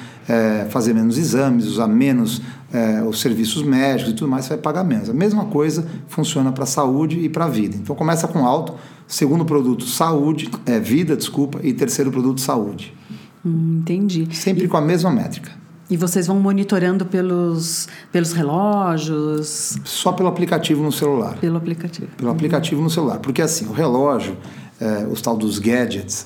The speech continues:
Speaker 1: você
Speaker 2: Uhum.
Speaker 1: ainda esquece em casa às vezes.
Speaker 2: Uhum.
Speaker 1: O celular você não esquece. Né? Eu, se, se você conhecer uma pessoa que sai de casa tranquila, sem o celular, você me fala, porque eu não conheço.
Speaker 2: Não, não conheço.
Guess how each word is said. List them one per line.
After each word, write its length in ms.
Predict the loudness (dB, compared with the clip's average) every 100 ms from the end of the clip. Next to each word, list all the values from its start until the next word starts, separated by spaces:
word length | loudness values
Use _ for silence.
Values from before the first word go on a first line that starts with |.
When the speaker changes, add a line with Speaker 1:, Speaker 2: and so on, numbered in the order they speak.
| -2
Speaker 1:
você 160 | 0
Speaker 2:
Uhum. 60 | 2
Speaker 1:
ainda 120 | 2
esquece 600 | 0 0 0 0 -4 -8 -8
em 60 |
casa 320 | -6 -6 -6 -8
às 100 | -8
vezes. 300 | -12 -14 -10 -4
Speaker 2:
Uhum. 340 | -4 -2 -4 -4
Speaker 1:
O 40 |
celular 360 | 0 2 2 0
você 160 | 0 2
não 180 | 2
esquece. 540 | 0 -2 -8 -10 -12 -14 -20 -20 -20 -20 -20 -20 -20 -20 -20 -8
Né? 260 | -2 0 0
Eu, 260 | -2 -4 -4
se, 160 | -2 -4 -4
se 160 | -4 -2
você 300 | 0 0 0
conhecer 340 | 2 2 2
uma 180 | 2 0
pessoa 500 | 0 0 0 0 -2
que 120 | -2
sai 340 | -2 2 2 2
de 100 | 0
casa 340 | 0 2 0
tranquila, 640 | 0 0 2 2 4 4 0
sem 200 | 0 0
o 60 |
celular, 680 | 0 0 0 0 0 -4 -12 -4
você 120 | 0
me 120 | 2
fala, 260 | 2 -2 0
porque 160 | 2
eu 40 | 2
não 80 |
conheço. 400 | 4 2 0 -6 -12 -20 -12 -2
Speaker 2:
Não, 180 | 0 0
não 120 | -4
conheço. 440 | -4 -6 -6 -10